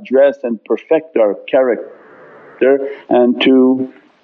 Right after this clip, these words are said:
inshaAllah, be with them as the arrival of Sayyidina Mahdi alayhi salam is coming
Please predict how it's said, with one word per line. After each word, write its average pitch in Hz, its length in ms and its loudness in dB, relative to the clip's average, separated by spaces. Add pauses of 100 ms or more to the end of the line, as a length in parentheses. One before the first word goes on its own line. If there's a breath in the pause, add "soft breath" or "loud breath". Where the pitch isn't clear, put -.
(260)
inshaAllah, 131 680 2
be 135 180 4
with 165 220 0
them 90 520 -4
as 98 160 0
the 107 100 4
arrival 120 480 2
of 107 80 -2
Sayyidina 110 400 2
Mahdi 120 440 0
alayhi 110 160 2
salam 110 420 0
is 95 100 -4
coming 107 560 0